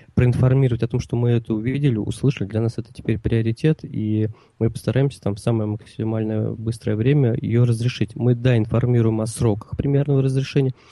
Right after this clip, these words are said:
но мы, в принципе, по ситуации уже понимаем, э, м, когда общаемся по телефону или, в принципе, даже по почте,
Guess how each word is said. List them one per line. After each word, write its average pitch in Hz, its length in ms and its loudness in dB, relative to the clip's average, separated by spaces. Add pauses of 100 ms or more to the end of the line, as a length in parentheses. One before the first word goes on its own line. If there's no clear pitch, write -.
(140)
но 139 80 4
мы, 156 140 6
в - 40 -4
принципе, 143 280 -2
по - 100 -4
ситуации - 360 -2
уже 110 120 -6
понимаем, 120 600 -2
э, 117 40 -6
м, 117 1000 -6
когда 110 220 0
общаемся 160 500 -2
по - 100 -14
телефону 143 460 2
или, 104 120 2
в 104 40 -2
принципе, 101 300 -2
даже 104 200 -2
по 104 100 -4
почте, 147 420 -2